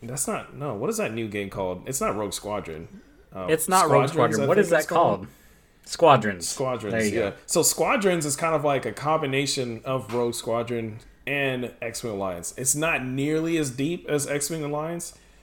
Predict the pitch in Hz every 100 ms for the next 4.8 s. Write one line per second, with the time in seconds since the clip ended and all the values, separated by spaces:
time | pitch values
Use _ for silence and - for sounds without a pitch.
0 | _ - 127 127 120 107 123 127 135 127
1 | 131 123 - 160 185 170 135 113 113 107
2 | 104 - 110 104 101 - - - - 196
3 | 143 120 113 147 143 127 113 110 110 101
4 | - 104 107 101 95 87 85